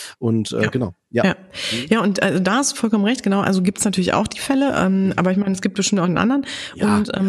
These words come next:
Speaker 1: ja, ja, ja,
Speaker 2: da muss
Speaker 1: klar.
Speaker 2: man sich natü-, und man muss sich auch wirklich klar machen, ähm, äh,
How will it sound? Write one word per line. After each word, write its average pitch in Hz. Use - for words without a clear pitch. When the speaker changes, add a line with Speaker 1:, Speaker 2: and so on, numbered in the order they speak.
Speaker 1:
ja, 185
ja, -
ja, -
Speaker 2:
da 214
muss 233
Speaker 1:
klar. 240
Speaker 2:
man 226
sich 220
natü-, 214
und 214
man 220
muss 226
sich 214
auch 202
wirklich 214
klar 214
machen, 208
ähm, 190
äh, -